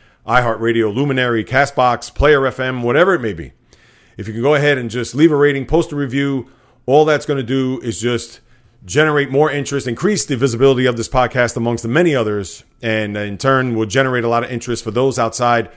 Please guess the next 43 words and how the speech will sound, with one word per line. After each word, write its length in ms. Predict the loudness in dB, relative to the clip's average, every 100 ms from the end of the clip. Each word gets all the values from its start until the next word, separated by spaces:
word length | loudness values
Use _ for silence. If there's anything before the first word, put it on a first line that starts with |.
| _
who 200 | -2 0
are 160 | 2 0
not 220 | 0 0
familiar 320 | 0 0 0
with 140 | 0 -4
the 60 |
J 180 | -4 -2
Reels 160 | -2 -4
podcast, 540 | -4 -2 -2 -4 -4
that 260 | -8 -8 -12 _ _ _
if 80 | -10
I'm 100 | -2
looking 260 | -2 -2 -4
for 400 | -2 0 0 -2
a 140 | -4
former 340 | 0 2 2
athlete, 300 | -2 -4 -8
a 20 | 0
current 260 | 2 4
athlete, 500 | 0 -2 -2 -2 -4 _ _ _ _ -10
a 100 | -2
broadcaster, 720 | 2 4 4 2 2 -2 -4
sports 340 | 4 6 6
writer, 320 | 4 4 2 0
blogger, 540 | 6 6 6 4 2
whatever 280 | 2 2 2
it 60 |
may 120 | 0 -2
be, 400 | -2 -2 -4 -8 -20 _ _ _
who 180 | -2 0
could 260 | 0 -2
come 160 | 0 0
on 120 | 0
the 100 | 0
airwaves 480 | 0 2 0 0 -4
and 100 | -6
share 240 | 0 2
their 180 | 2 0
experience 720 | 0 -2 0 0 -2 -6 -12 _ _ _ _
of 180 | -4 0
what, 280 | 2 0 0
uh, 220 | 0 0
happened 500 | 0 0 -2 -6 -8